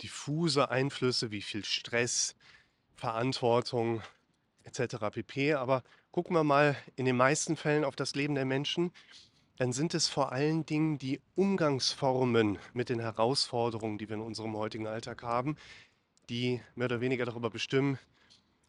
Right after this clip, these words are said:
ob wir an den Herausforderungen quasi scheitern oder ob wir lernen, damit umgehen zu können. Und gerade der,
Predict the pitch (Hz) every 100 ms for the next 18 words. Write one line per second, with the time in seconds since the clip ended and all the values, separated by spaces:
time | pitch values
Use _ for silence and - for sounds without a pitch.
0 | - 120 - 117 113 110 107 - - 113
1 | 107 110 101 127 - 120 117 110 113 -
2 | 110 107 104 110 110 - 151 170 151 -
3 | _ _ _ _ _ - 131 139 131 131
4 | 120 127 127 123 - - 113 117 127 123
5 | 113 120 117 104 101 - - 104 95 -
6 | - 104 - 123 139 156 143 117 - -
7 | - _ _ _ _ - _ 120 120 120
8 | 120